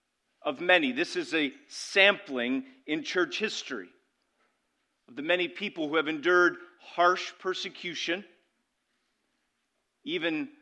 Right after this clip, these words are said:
leading to their tragic, horrific death, as a result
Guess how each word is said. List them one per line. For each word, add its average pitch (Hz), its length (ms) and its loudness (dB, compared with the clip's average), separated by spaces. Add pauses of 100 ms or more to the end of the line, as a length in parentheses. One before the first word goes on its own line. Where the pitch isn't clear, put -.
(140)
leading 151 460 -2
to 156 260 -10
their 135 400 2 (600)
tragic, 160 680 4
horrific 135 800 -4
death, 127 300 6 (500)
as 165 220 4
a 175 60 2
result 165 840 4